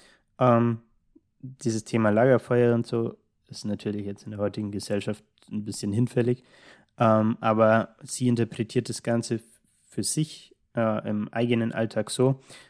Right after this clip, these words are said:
dass sie in den Dorfältestenrat um sich rum hat, äh, Leute hat, wie zum Beispiel ihren Therapeuten. Da kommen aber auch Leute rein, wie, ähm, ihre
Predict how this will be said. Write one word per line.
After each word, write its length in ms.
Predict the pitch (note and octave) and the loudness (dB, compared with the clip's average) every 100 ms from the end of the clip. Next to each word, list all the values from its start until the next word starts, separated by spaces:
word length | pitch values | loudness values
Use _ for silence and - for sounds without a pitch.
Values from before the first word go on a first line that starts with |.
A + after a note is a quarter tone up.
| _ | _
dass 180 | A#2 - | -6 -4
sie 80 | A#2 | -2
in 80 | A2 | 0
den 140 | G#2+ | 0
Dorfältestenrat 1040 | G#2+ G#2+ - B2+ B2 - A#2 A2+ A#2 - | 0 -2 0 2 0 -2 -4 -2 -4 -4
um 140 | B2 A2+ | -4 -4
sich 240 | A2 A2 | -4 -2
rum 200 | B2 B2+ | 0 2
hat, 380 | B2 A#2+ - - _ _ - | 0 -4 -10 -20 _ _ -2
äh, 380 | A2 G#2+ G#2+ - - _ | -2 0 -4 -8 -14 _
Leute 480 | - A#2+ B2 - A2+ | -4 2 2 2 2
hat, 320 | A#2 - - - | 2 0 -12 -10
wie 280 | A#2 A#2+ A#2 | -4 -2 -2
zum 220 | - A2 | -6 -6
Beispiel 580 | G#2+ G2+ - G#2+ G#2+ G#2 _ _ _ _ - | -4 -6 -8 -6 -6 -8 _ _ _ _ -6
ihren 420 | A2+ G#2 G2+ G2+ | -2 -2 -4 -6
Therapeuten. 800 | - G#2 G2 - C3+ - C3 C3 - _ _ _ | -6 -6 -2 2 2 2 -2 -2 -6 _ _ _
Da 80 | - | -16
kommen 380 | - B2 A2+ A#2 | -4 -2 -2 -2
aber 220 | A2 G#2+ | -2 -2
auch 140 | G#2+ | -2
Leute 340 | A2 A2 G#2+ A2 | -4 -6 -6 -4
rein, 360 | G#2+ G#2+ G#2+ | -4 -2 -4
wie, 360 | G#2+ G#2+ G#2+ G#2+ | -6 -6 -4 -6
ähm, 520 | - G#2 G#2 G2+ G#2 - | -8 -10 -12 -14 -18 -12
ihre 460 | A2+ G#2 G#2 G#2 | -8 -6 -8 -10